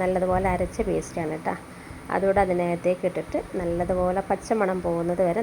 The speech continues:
നല്ലതുപോലെ ഒന്ന് ഇളക്കി യോജിപ്പിക്കുക. പിന്നെ വേണ്ടത് ഗരം മസാല പൊടി, നമ്മൾ വീട്ടിൽ തന്നെ വറുത്ത് പൊടിച്ച് വെച്ചതാണ് കേട്ടോ. അപ്പോൾ അത് ഒരു ടീസ്പൂൺ ഗരം മസാല പൊടിയും പിന്നെ ഒരു ടീസ്പൂൺ കുരുമുളക് പൊടിയും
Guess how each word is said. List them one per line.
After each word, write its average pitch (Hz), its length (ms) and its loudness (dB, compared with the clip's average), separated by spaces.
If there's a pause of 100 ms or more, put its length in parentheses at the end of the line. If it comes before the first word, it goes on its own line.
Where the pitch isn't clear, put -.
നല്ലതുപോലെ 175 420 0
ഒന്ന് 180 160 0
ഇളക്കി 170 320 -2
യോജിപ്പിക്കുക. 160 580 -2 (3750)
പിന്നെ 220 300 2
വേണ്ടത് 190 240 2 (120)
ഗരം 196 280 4
മസാല 208 340 2 (120)
പൊടി, 180 240 2
നമ്മൾ 220 140 2 (100)
വീട്ടിൽ 196 320 0
തന്നെ 196 240 2
വറുത്ത് 180 340 0 (340)
പൊടിച്ച് 190 340 0
വെച്ചതാണ് 175 440 2
കേട്ടോ. 170 200 -2 (600)
അപ്പോൾ - 160 4
അത് 214 140 6
ഒരു 208 160 -4
ടീസ്പൂൺ 202 340 0 (100)
ഗരം 196 240 4
മസാല 185 360 2 (100)
പൊടിയും 180 320 0 (320)
പിന്നെ 190 240 0
ഒരു 233 180 4
ടീസ്പൂൺ 190 380 0 (140)
കുരുമുളക് 180 480 2 (100)
പൊടിയും 175 320 0